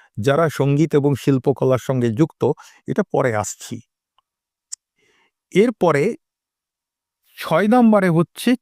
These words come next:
কিমপুরুষ। এদেরও আবার ওই উপরের দেহটা মানুষের মতোই, আর নিচের অংশটা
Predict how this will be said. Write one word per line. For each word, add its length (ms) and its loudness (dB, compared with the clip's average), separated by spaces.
কিমপুরুষ। 640 0
এদেরও 380 2
আবার 340 -2
ওই 160 2
উপরের 440 2
দেহটা 380 0
মানুষের 480 0
মতোই, 380 -2
আর 220 -4
নিচের 400 2
অংশটা 500 0